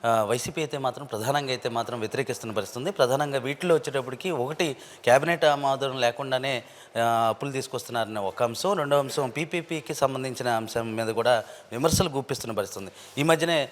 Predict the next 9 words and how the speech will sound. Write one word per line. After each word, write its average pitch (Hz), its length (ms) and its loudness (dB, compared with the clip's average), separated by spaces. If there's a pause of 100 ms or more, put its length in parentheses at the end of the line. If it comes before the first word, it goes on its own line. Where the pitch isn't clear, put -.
(160)
బుగ్గన 147 400 4
రాజేంద్రనాథ్ 131 580 0
కూడా 143 300 2
దీని 135 200 -6
మీద 139 260 2
శ్వేతపత్రం 139 880 -2
విడుదల 120 220 -2
చేయాలని 117 340 -2
కూడా 110 280 2